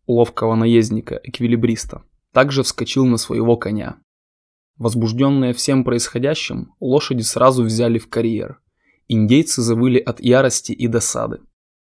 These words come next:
Раздалось несколько выстрелов. Пули просвистели над всадниками, но ни одна не задела их.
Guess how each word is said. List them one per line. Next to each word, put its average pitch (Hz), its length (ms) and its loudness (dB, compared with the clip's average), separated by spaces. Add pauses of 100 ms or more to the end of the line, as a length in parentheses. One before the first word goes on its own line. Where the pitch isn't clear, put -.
(240)
Раздалось 117 640 2
несколько 127 480 -2
выстрелов. - 540 -6 (680)
Пули 160 220 2
просвистели 135 680 -4
над 120 180 0
всадниками, - 800 -2 (120)
но 120 140 0
ни 117 120 2
одна 120 300 2
не 143 120 4
задела 120 420 0
их. - 460 -6